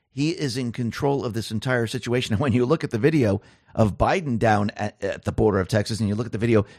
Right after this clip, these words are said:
of Trump, you really can see that the people, they have no respect for this individual. And plus, he's so frail, he can barely move. But again, is he playing everyone so when everything completely and utterly falls apart,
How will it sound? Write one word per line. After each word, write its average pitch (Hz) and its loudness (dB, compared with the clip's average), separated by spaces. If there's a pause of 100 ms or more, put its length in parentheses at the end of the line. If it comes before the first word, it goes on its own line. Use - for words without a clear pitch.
of 101 0
Trump, 165 2 (320)
you 196 4
really 170 6
can 117 4
see 190 2
that 120 2 (680)
the 113 0
people, 151 2
they 139 2
have 123 0
no 131 6
respect 135 2 (220)
for 127 2
this 107 0
individual. 104 0
And 95 -2
plus, 156 2 (380)
he's 135 0
so 147 2
frail, 131 2 (180)
he 127 -6
can 117 2
barely 123 2
move. 127 2
But 135 4
again, 170 -2 (520)
is 127 0
he 135 2
playing 156 2 (400)
everyone 110 4 (120)
so 113 4
when 110 2
everything 127 2
completely 123 0
and 117 2
utterly 110 2
falls 107 0
apart, 113 2